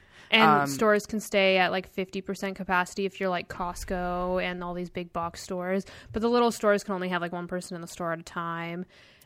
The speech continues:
Speaker 1: And
Speaker 2: Hairdressers are closed. Tattoo artists are closed. All of these people who, like, you know,
Speaker 1: Are struggling.
Speaker 2: disinfect their stations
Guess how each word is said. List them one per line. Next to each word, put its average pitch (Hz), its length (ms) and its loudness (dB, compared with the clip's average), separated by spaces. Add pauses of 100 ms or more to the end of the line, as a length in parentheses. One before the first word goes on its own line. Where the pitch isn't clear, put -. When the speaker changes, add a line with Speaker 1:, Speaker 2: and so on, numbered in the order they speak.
(100)
Speaker 1:
And 190 720 0
Speaker 2:
Hairdressers 220 600 4
are 220 80 0
closed. 208 880 2 (180)
Tattoo 185 440 -4
artists 175 360 0
are 170 60 -4
closed. 165 580 0 (360)
All 190 180 6
of 214 80 0
these 247 180 0
people 220 360 2
who, 214 160 6
like, 196 400 2
you 202 120 -4
know, 165 420 0 (920)
Speaker 1:
Are 196 100 -2
struggling. 190 460 6
Speaker 2:
disinfect 196 360 6
their 214 120 8
stations 196 680 4